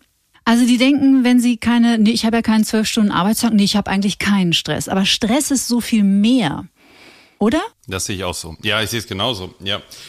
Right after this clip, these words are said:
Speaker 2: absolut. Also ich habe jetzt tatsächlich auch so ein bisschen dieses um-, umgangssprachliche Stress gemeint, ne? Also hohe Belastung oder hohe Dichte an Aufgaben. Als Mediziner meinen wir tatsächlich mit Stress eigentlich, wenn wir es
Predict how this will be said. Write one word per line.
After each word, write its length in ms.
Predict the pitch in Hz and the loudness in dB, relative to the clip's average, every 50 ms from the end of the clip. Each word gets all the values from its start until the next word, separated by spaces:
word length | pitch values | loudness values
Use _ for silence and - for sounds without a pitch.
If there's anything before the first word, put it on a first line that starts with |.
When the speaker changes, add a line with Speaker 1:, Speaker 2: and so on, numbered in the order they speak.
| - _ - | -20 _ -18
Speaker 2:
absolut. 460 | - 98 - - 104 104 90 - - | -16 -14 -14 -10 -10 -12 -12 -12 -10
Also 340 | - 95 101 107 107 95 - - | -8 -6 -4 -4 -4 -6 -8 -10
ich 160 | - 98 - | -14 -10 -8
habe 120 | 131 131 135 | -6 -6 -6
jetzt 140 | 123 - - | -6 -8 -8
tatsächlich 380 | 120 107 110 135 139 117 - - | -10 -8 -8 -8 -8 -10 -8 -10
auch 80 | 113 | -8
so 100 | 107 117 | -8 -6
ein 40 | 113 | -6
bisschen 260 | 117 113 - 123 110 | -6 -6 -6 -6 -6
dieses 280 | 104 101 98 98 92 - | -6 -6 -8 -8 -10 -10
um-, 320 | - 117 135 151 156 139 - - | -10 -8 -6 -6 -6 -6 -8 -8
umgangssprachliche 760 | - 143 151 143 131 127 - - - 110 117 113 107 101 104 | -6 -4 -4 -4 -4 -6 -8 -10 -10 -10 -8 -8 -8 -8 -8
Stress 380 | 95 - - 104 104 - - - | -10 -6 -4 -4 -4 -4 -6 -8
gemeint, 540 | - 87 80 - - 117 175 208 - - | -8 -8 -6 -6 -6 -6 -6 -8 -10 -10
ne? 220 | - 220 - 240 - - | -10 -10 -10 -10 -12 -10
Also 440 | - 196 - 90 92 90 90 - - - _ _ _ _ _ _ _ _ _ - | -12 -10 -8 -8 -8 -8 -8 -10 -12 -20 _ _ _ _ _ _ _ _ _ -6
hohe 220 | 123 120 117 107 | -4 -2 -2 -2
Belastung 480 | 92 101 95 98 98 101 - - 104 - | -2 -4 -4 -4 -4 -4 -6 -10 -12 -10
oder 160 | 95 92 87 | -10 -10 -8
hohe 240 | 104 120 113 107 95 | -6 -4 -4 -4 -4
Dichte 340 | 92 110 107 - - - 95 | -4 -8 -8 -8 -8 -10 -8
an 140 | 90 87 - | -8 -8 -6
Aufgaben. 640 | 104 113 110 - - - 90 90 90 107 107 123 - - - - - - - - - - - _ _ _ _ _ _ - | -6 -8 -8 -8 -14 -12 -12 -12 -10 -10 -12 -12 -14 -16 -20 -20 -20 -20 -20 -20 -20 -20 -20 _ _ _ _ _ _ -10
Als 240 | - 110 - - 117 | -8 -8 -8 -6 -6
Mediziner 480 | 107 107 98 - - 127 123 127 120 | -8 -8 -8 -6 -6 -4 -2 -2 -2
meinen 260 | 117 110 101 107 110 107 | -2 -2 -4 -4 -4 -4
wir 80 | 110 | -6
tatsächlich 380 | 101 107 98 104 113 110 113 107 | -6 -8 -6 -6 -6 -6 -6 -6
mit 200 | 104 101 95 - | -8 -8 -6 -8
Stress 680 | - - - - - - 113 127 127 - - - - | -10 -10 -10 -16 -10 -6 -6 -6 -6 -6 -8 -10 -8
eigentlich, 360 | - 95 110 123 131 120 98 98 | -6 -6 -4 -4 -4 -4 -4 -6
wenn 100 | 107 107 | -6 -4
wir 60 | 104 101 | -4 -4
es 300 | 98 - - - - | -6 -6 -10 -12 -14